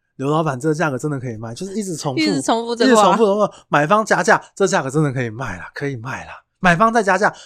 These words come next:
Speaker 1: ，“这价格真的可以卖，再降一点，真的可以卖了，就是这个价格可以卖了。”然后屋主说：“啊，我，我，我，那我再降一百万嘛。”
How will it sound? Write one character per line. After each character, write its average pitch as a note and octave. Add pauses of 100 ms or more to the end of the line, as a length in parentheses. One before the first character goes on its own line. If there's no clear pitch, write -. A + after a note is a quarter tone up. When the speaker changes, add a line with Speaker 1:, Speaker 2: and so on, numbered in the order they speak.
(100)
Speaker 1:
，“这 G#3
价 F#3+
格 C#3+
真 E3
的 D#3+
可 D3
以 B2
卖， A#2+
再 D3+
降 C#3+
一 C#3+
点， A#2
真 F3+
的 E3+
可 D3+
以 B2+
卖 A#2+
了， G2+
就 E3+
是 D#3+
这 F3
个 D3+
价 D3
格 B2
可 D3
以 C#3+
卖 B2
了。” G2+ (580)
然 F#3
后 A3+
屋 C4
主 G3
说 B3
：“啊， C#4
我， G3+ (300)
我， G3+
我， G3
那 C4+
我 G3
再 B3+
降 B3+
一 C4
百 F3+
万 G#3+
嘛。” D3